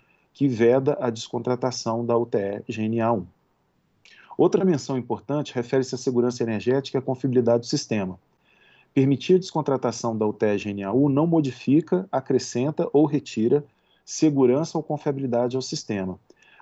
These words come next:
Afinal, a U T E G N A um irá atrasar, fato relatado pela empresa.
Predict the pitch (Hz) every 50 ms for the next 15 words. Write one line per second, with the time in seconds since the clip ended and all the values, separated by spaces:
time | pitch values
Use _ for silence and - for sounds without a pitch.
0 | - - 120 123 - - 131 127 143 156 151 127 113 - - - 120 120 127 123
1 | - 147 127 120 117 110 113 113 110 110 107 104 104 123 143 147 135 127 120 123
2 | 123 123 - 135 120 104 92 107 110 123 135 143 - _ _ _ _ _ _ -
3 | 110 104 - - 117 110 110 110 - 113 113 110 110 - 120 127 135 131 - 107
4 | 101 95 92 87 -